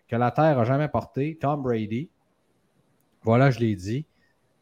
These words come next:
continue de perdre de la valeur.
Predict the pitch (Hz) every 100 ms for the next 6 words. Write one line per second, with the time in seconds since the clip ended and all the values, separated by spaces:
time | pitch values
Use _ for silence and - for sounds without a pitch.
0 | _ _ _ _ _ _ 143 180 - 143
1 | 185 123 - 151 156 113 110 113 123 123
2 | 135 123